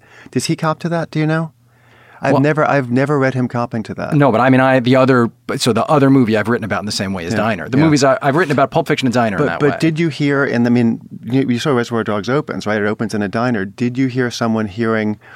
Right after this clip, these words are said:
Speaker 1: that way that Levinson found to say, "Hey, the, the way we kibitz, right, the way we cheppy each other," started to go all Jewish, uh, uh, <laughs> in what I think of as a Goyish, <laughs> Goyish magazine, Slate.
Speaker 2: Do whatever you want.
Speaker 1: Yeah. Um, but to see him incorporating that,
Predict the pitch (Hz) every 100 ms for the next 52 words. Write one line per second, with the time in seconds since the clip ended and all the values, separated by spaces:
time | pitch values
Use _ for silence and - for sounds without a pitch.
0 | - _ 110 104 107 107 107 104 104 104
1 | 107 95 104 98 98 101 107 101 107 113
2 | 92 101 - - 101 110 110 104 - -
3 | 117 92 - - 98 101 101 104 101 98
4 | 107 98 98 - 92 98 95 _ - -
5 | _ - - 110 107 104 95 90 95 92
6 | - - - 95 90 92 _ _ - 104
7 | 98 - - 127 104 104 113 104 101 101
8 | 98 101 98 104 - - 143 113 117 120
9 | 151 110 107 - 113 107 - 107 196 165
10 | 160 165 175 156 110 101 - - - 135
11 | 120 113 - - - - 135 131 - _
12 | _ - 131 - 147 151 139 - 143 143
13 | 135 123 120 113